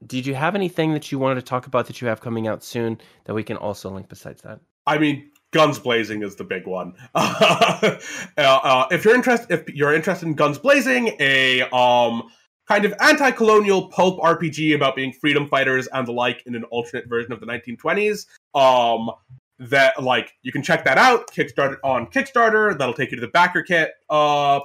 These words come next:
Speaker 2: preview page where you can pre-order the game. Um, right? Let's see. Where's the pre-order? Yeah, there's a pre-order link on the Kickstarter page.
Speaker 1: Mm-hmm.
Speaker 2: Uh, mm-hmm.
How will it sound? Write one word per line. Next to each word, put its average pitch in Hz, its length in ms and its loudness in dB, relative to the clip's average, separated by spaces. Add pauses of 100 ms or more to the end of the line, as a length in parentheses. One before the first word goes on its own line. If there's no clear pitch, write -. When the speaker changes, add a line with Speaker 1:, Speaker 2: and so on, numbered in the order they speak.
(100)
Speaker 2:
preview 156 280 0
page 151 500 0 (300)
where 120 140 0
you 123 100 -2
can 123 140 -6
pre-order 120 340 -4
the 107 80 -12
game. 80 400 -8 (180)
Um, 110 640 -2 (260)
right? 120 240 -4 (440)
Let's 92 200 -18
see. 85 220 -18 (240)
Where's 98 320 -14
the 98 300 -12 (160)
pre-order? 92 880 -8 (320)
Yeah, 123 180 0
there's 156 200 -2
a 151 40 -2
pre-order 143 440 0
link 117 180 0
on 104 100 -2
the 90 80 -10
Kickstarter 80 400 -10
page. 64 340 -16 (420)
Speaker 1:
Mm-hmm. 143 100 -8
Speaker 2:
Uh, 95 320 0 (340)
mm-hmm. 156 300 -6